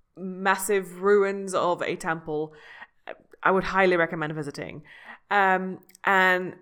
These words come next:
basically, I started internal linking that post, and suddenly it <laughs> started climbing up the rankings.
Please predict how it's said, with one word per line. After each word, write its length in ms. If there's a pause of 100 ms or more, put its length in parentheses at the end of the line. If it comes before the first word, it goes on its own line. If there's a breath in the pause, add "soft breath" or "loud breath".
(140)
basically, 460
I 160
started 340
internal 460
linking 640
that 340
post, 580
and 220
suddenly 720 (420 loud breath)
it 280
<laughs> 0
started 560
climbing 440
up 160
the 60
rankings. 540